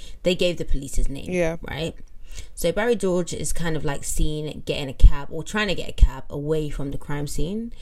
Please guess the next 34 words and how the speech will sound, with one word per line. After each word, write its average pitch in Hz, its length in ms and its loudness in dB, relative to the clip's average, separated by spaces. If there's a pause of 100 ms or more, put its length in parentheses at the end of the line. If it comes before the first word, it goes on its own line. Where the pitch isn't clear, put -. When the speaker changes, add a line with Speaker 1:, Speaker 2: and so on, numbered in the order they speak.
(280)
Speaker 1:
but 151 120 8
he - 100 12
had 156 200 0
no 160 140 -6
money. 147 420 -8
Speaker 2:
Mm. 170 240 -10 (180)
Speaker 1:
So 208 100 0
it's 214 100 4
like, 220 120 4
at 185 80 -2
this 269 120 -2
point, - 240 -2
then, 156 120 -4
not 170 100 -2
only 233 220 0
are 185 80 2
you 160 380 -2
a 123 60 -6
potential - 340 4
murderer, 139 540 -8 (240)
you - 140 -4
also 196 220 4
have 196 200 -8
poor - 180 8
planning 135 300 -2
skills. 160 400 -6
Speaker 2:
You're 170 160 -6
broke. 160 220 -4
Speaker 1:
Because, 160 240 2
like, 143 260 -4
would 160 200 -4
you 202 80 0
not 202 360 -2 (420)
consider 147 640 -4